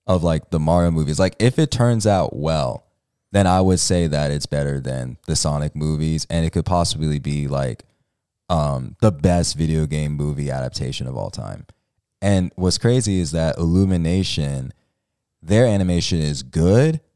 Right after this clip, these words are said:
but looking at, like, their body proportion is, is not, like,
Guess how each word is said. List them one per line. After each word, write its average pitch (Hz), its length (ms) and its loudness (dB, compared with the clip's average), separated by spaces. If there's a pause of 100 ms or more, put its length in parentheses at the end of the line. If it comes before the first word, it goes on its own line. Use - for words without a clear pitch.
(380)
but 90 140 2
looking 90 320 0
at, 90 120 2
like, 78 240 -2
their 73 140 -4
body 76 580 -4 (220)
proportion 104 960 -2
is, 73 600 -4 (400)
is 90 280 -2
not, 82 380 0
like, 73 360 -6